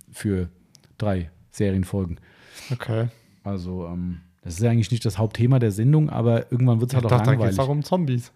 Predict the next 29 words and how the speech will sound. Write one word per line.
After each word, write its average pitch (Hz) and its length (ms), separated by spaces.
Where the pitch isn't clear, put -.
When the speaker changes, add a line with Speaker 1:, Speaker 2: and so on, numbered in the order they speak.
Speaker 1:
Ja, 113 80
natürlich. 123 460
Und 113 260
wenn 123 160
du 131 60
halt 127 100
irgendwann 135 220
eine 117 80
Staffel 170 340
hast, 135 180
wo 127 60
du 113 80
sagst 117 180
so, 104 160
„Hallo, 143 500
es 113 120
sind 143 100
auch 117 120
Zombies 202 380
da. 98 200
Speaker 2:
<laughs> 123 260
Speaker 1:
Könnt 139 140
ihr 131 60
die 139 60
mal 120 140
wegmachen?“ 190 460
So, 190 180
ne, 156 180
dann, 147 320